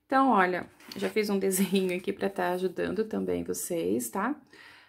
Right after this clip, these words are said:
Como nós temos sessenta correntinhas, então a divisão dele ficou dez pra cada frente,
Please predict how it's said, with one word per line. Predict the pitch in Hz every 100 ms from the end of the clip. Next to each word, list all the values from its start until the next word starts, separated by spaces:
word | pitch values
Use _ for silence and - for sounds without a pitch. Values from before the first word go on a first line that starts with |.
| _ -
Como | 359 330
nós | 240 240
temos | - 190 185 190
sessenta | 202 196 - 220 269 262 277
correntinhas, | - 214 196 185 - 202 226 214 190 - - _ _ - -
então | 202 240 262
a |
divisão | 262 254 226 208 180 180
dele | 175 196 240 226
ficou | 226 262 - - 160 - - _ - - _ _ 202
dez | 196 196 214 302 311
pra | - 202
cada | - 190 185 190
frente, | - 185 175 175 202 -